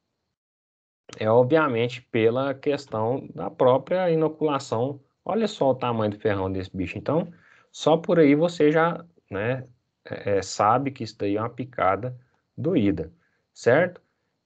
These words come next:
E aí, em casos mais leves, pode provocar sintomas como vômito, ansiedade, agitação,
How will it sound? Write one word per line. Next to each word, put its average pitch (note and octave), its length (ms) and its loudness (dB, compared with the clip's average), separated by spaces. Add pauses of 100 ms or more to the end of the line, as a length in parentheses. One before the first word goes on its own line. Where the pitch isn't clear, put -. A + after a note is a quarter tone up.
(120)
E - 60 6
aí, D#3 380 4
em C3 200 -2
casos B2 460 0
mais A2 300 0
leves, A#2 420 2
pode G#2+ 260 -4
provocar A#2 480 2
sintomas G#2 540 -6
como D#3 340 -4
vômito, A#2 480 2
ansiedade, G#2+ 800 0
agitação, G#2+ 960 -4